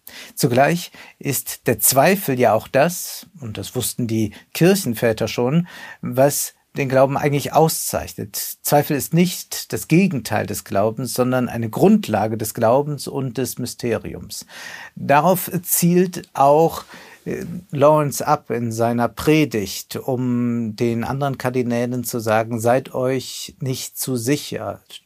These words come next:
strebt nicht nur nach Gewissheiten, lasst auch Zweifel zu. Wer nur Gewissheiten hat und nie an sich selbst zweifelt, der benötigt eigentlich auch keinen Gott.“ Hat also Gott bei der Wahl des Papstes doch die Hände irgendwie im Spiel? Oder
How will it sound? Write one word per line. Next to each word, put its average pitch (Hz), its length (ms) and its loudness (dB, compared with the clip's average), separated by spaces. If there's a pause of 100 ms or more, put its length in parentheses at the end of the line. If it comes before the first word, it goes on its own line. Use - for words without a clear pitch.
(120)
strebt 156 440 0
nicht 143 260 -4
nur 135 120 -4
nach 123 280 0
Gewissheiten, 120 760 -4
lasst 127 340 0
auch 117 160 -2
Zweifel 113 540 -2
zu. - 360 -10 (300)
Wer 147 120 4
nur 156 220 6
Gewissheiten 123 840 0
hat 139 240 2 (280)
und 123 200 0
nie 170 280 6
an 135 140 0
sich 123 180 0
selbst 143 360 2
zweifelt, 127 580 2 (320)
der 131 220 6
benötigt 143 640 2
eigentlich 127 800 -4
auch 110 380 -4 (340)
keinen 113 340 -4
Gott.“ - 360 -6 (720)
Hat 147 140 0
also 151 240 4
Gott 151 360 0
bei 131 100 4
der 123 160 2
Wahl 135 420 4
des 143 220 -4
Papstes 123 640 0
doch - 180 -4
die 131 140 -6
Hände 120 300 -4
irgendwie 139 500 -6
im 131 120 -8
Spiel? 147 640 -4
Oder 127 500 4